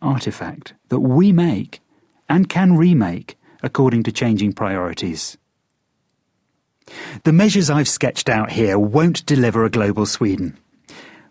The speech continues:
but they do greatly increase the chances of humanity coping decently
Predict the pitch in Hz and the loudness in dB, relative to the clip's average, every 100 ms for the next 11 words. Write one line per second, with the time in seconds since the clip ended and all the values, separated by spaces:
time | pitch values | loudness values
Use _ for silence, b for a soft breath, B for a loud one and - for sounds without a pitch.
0 | - 156 180 135 220 208 - 175 202 139 | -6 0 0 2 2 0 2 2 2 0
1 | 117 98 110 101 131 - 101 90 143 143 | 0 0 -2 -2 -4 -2 -2 0 -2 -2
2 | - 170 113 120 - 123 - 156 170 156 | 2 2 2 0 -2 -4 0 0 2 0
3 | 117 131 - 139 135 135 | 2 0 2 0 0 0